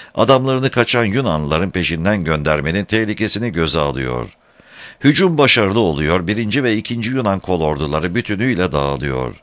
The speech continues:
O ana kadar çatışmaların dışında kalmış olan üçüncü Kol Ordu artık güneyden gelecek saldırılara açık hale geldiği için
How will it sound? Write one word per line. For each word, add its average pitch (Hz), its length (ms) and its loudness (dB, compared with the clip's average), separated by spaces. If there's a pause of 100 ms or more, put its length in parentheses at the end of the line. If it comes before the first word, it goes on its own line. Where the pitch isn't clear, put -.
(600)
O 165 240 6
ana 80 280 2
kadar 82 260 2
çatışmaların 98 720 -2
dışında 90 360 0
kalmış 87 380 0
olan 82 240 0
üçüncü 90 360 -2
Kol 80 220 -2
Ordu 73 360 0 (300)
artık 123 360 2
güneyden 120 440 0
gelecek 80 400 0
saldırılara 80 600 0
açık 95 260 0
hale 82 260 2
geldiği 82 440 0
için 120 320 -2